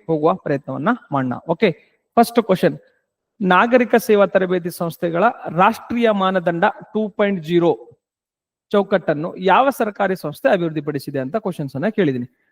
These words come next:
ನಾಗರಿಕ ಸೇವಾ ತರಬೇತಿ ಸಂಸ್ಥೆಗಳನ್ನ ರಾಷ್ಟ್ರೀಯ ಮಾನ ಟೂ ಪಾಯಿಂಟ್ ಜೀರೋ ಅನ್ನ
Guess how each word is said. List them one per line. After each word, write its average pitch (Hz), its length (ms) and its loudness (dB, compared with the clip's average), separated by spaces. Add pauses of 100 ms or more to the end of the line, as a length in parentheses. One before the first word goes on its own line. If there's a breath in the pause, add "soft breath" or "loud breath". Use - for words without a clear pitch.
(100)
ನಾಗರಿಕ 233 460 0
ಸೇವಾ 214 240 0
ತರಬೇತಿ 190 440 -4
ಸಂಸ್ಥೆಗಳನ್ನ 175 600 -2 (220)
ರಾಷ್ಟ್ರೀಯ 196 360 0
ಮಾನ 190 200 0
ಟೂ 202 260 -4
ಪಾಯಿಂಟ್ 185 260 -2
ಜೀರೋ 170 280 0
ಅನ್ನ 165 180 -2